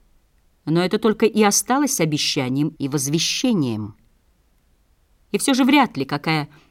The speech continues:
потеря тяжелее потери типа новой, доселе ещё неведомой высшей возможности философской жизни.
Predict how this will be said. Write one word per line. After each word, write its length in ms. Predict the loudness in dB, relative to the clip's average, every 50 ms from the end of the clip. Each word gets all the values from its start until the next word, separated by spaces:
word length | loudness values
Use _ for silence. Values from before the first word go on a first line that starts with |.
| _ _
потеря 400 | -2 -2 -2 2 4 4 4 4
тяжелее 520 | 4 2 0 0 2 2 2 4 4 2 2
потери 420 | 2 -2 -4 0 0 0 0 0
типа 380 | 0 -2 -2 -4 -2 -2 0 0
новой, 480 | 2 2 2 2 2 2 0 -2 -4 -6 _ _ _ _ _ _ _ _ _ _ _ _ -2
доселе 400 | -2 0 2 4 4 4 6 4
ещё 260 | 2 0 2 2 4
неведомой 560 | 4 6 6 6 6 6 6 6 6 6 4
высшей 540 | 2 2 0 0 0 -2 -2 -4 -4 -6 -6 -12 -20 -20 _ -4
возможности 840 | 2 2 4 4 4 2 2 2 2 2 2 -2 -4 -4 -6 -8 -6
философской 680 | -4 -2 -2 -2 -4 -4 -6 -8 -8 -8 -6 -6 -4 -4
жизни. 480 | -2 -2 -2 -2 -2 -4 -6 -8 -10